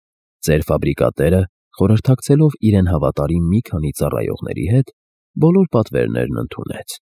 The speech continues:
և միաժամանակ բանկում եղած բոլոր փողերով բամբակ գնեց։ Բանվորներին հայտարարեցին, որ հիմա նրանք պիտի աշխատեն մինչև երեկոյան ժամը ինը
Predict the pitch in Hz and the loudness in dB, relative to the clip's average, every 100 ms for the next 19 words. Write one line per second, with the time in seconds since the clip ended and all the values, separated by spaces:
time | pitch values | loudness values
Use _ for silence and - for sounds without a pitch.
0 | _ _ _ 85 82 78 65 65 65 71 | _ _ _ 0 2 2 0 -2 -2 0
1 | 90 78 82 80 - 87 80 78 73 76 | 0 0 -2 -2 -2 -2 0 -2 -2 -4
2 | - 69 62 65 - 78 71 62 71 92 | -2 -4 -2 -4 -4 -4 -2 -2 -2 -2
3 | 98 95 78 - - - - 82 - - | -2 -2 0 -4 -6 -12 -10 -10 -10 -14
4 | - _ _ _ _ _ _ - 87 82 | -16 _ _ _ _ _ _ 0 2 2
5 | 69 73 69 67 78 85 69 50 55 57 | 0 0 0 0 0 -2 -2 -2 -2 -4
6 | 65 - 87 80 60 62 64 62 85 80 | -4 0 0 2 0 -4 -4 -2 0 0
7 | 76 85 - 71 - - - - - 73 | 0 -2 -4 -6 -4 -6 -4 -6 -2 -2
8 | 82 76 87 67 78 82 80 78 71 65 | -2 -4 -6 -6 -4 -2 0 0 -2 -2
9 | 73 80 - 80 95 - - 123 76 57 | -2 -4 -2 0 0 0 2 2 2 -4